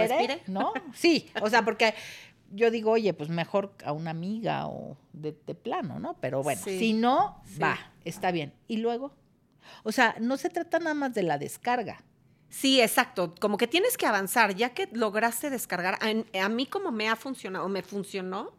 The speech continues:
Speaker 2: bueno, y me sigue funcionando porque siempre estoy en algo, pero fue comprender de dónde venía el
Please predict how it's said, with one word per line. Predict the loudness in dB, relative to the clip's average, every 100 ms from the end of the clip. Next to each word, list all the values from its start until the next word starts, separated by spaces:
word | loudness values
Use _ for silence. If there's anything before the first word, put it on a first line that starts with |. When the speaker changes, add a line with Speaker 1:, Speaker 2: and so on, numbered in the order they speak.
| _ _
Speaker 2:
bueno, | -4 -4
y |
me | -4
sigue | -8 -10
funcionando | -12 -12 -12 -12
porque | -14 -16
siempre | -14 -12 -10 -12
estoy | -10 -8 -8
en | -6
algo, | -6 -6 -6 -10 -20 -20 -20 -10 2
pero | 6 6
fue | 4 4 4 0 -20 _ _ 2
comprender | 2 4 4 4 2
de | 2
dónde | -2 -2
venía | -2
el | -4